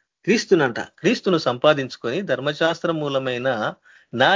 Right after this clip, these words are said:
నీతి గాక, అంటే నేను ధర్మశాస్త్రము మూలముగా కాక, ఆ, ధర్మశాస్త్రం ఎట్టిదంట? పాపం అంటే ఏందో తెలియజేసింది ధర్మశాస్త్రం. అయితే క్రీస్తును సంపాదించుకొని ధర్మశాస్త్ర మూలమైన నా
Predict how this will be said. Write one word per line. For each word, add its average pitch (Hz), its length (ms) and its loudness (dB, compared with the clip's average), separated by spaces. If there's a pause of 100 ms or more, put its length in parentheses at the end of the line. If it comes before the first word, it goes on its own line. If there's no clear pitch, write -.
(120)
నీతి 208 320 0
గాక, 135 220 2
అంటే 185 480 -4
నేను 185 240 0 (160)
ధర్మశాస్త్రము 170 1000 -2 (540)
మూలముగా 185 480 2 (220)
కాక, 120 260 -2 (640)
ఆ, 113 60 -8 (240)
ధర్మశాస్త్రం 180 680 0
ఎట్టిదంట? 160 380 -2 (540)
పాపం 160 480 0
అంటే 160 220 -4 (160)
ఏందో 135 220 -4 (140)
తెలియజేసింది 127 680 -2 (100)
ధర్మశాస్త్రం. 113 640 -4 (140)
అయితే 175 240 2 (680)
క్రీస్తును 214 640 2
సంపాదించుకొని 165 1200 2 (360)
ధర్మశాస్త్ర 160 760 -2
మూలమైన 151 640 0
నా 113 280 0